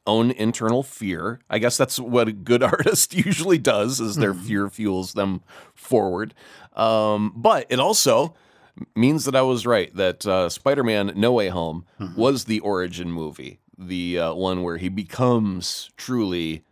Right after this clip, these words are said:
Speaker 1: Spider-Man, 'cause he said so in his own words that that was the origin story.
Speaker 2: You know, I'm gonna have to go back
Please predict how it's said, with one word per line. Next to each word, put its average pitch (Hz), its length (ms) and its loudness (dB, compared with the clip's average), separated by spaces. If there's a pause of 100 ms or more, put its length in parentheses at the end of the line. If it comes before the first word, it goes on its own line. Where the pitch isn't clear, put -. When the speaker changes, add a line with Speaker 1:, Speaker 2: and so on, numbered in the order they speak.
(120)
Speaker 1:
Spider-Man, 85 680 -2
'cause 87 160 -8
he 117 80 0
said 180 280 2
so 92 340 0 (200)
in 120 120 -2
his 127 140 0
own 170 260 4
words 151 440 -4
that 95 180 -6
that 113 180 0
was 101 160 -6
the 104 100 -6
origin 101 440 -4
story. 71 420 -10 (280)
Speaker 2:
You 185 120 4
know, 214 120 0
I'm 156 180 2
gonna 185 200 0
have 175 280 -2
to 185 100 -2
go 175 100 2
back 135 420 0